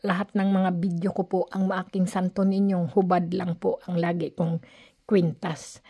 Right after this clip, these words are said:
Okay, beautiful people, pasensya na po kayo. Kung hindi man po ako nakapag-vlog ng ano po, no, nung live at saka yung pa-raffle ko po,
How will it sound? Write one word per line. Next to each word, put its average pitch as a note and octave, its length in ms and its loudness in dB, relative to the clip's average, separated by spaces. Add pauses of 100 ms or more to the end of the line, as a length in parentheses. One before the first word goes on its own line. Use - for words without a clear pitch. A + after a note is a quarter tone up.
(380)
Okay, B3+ 320 10
beautiful F#4+ 400 2
people, G4 320 2
pasensya F4+ 480 2
na E4+ 80 2
po E4 240 -4
kayo. D4 320 6 (1200)
Kung C#4+ 240 8
hindi C4+ 320 4
man C#4 240 2
po C#4 160 8
ako C4+ 240 6
nakapag-vlog A#3 1120 2 (320)
ng G#3+ 480 2
ano A3+ 240 2
po, A3+ 160 4
no, B3 240 8
nung G#3 160 6
live G3+ 400 4
at G3 160 0
saka G#3 320 -2
yung G3 320 0 (240)
pa-raffle F#3+ 960 2
ko F3+ 160 -8
po, G3+ 100 -2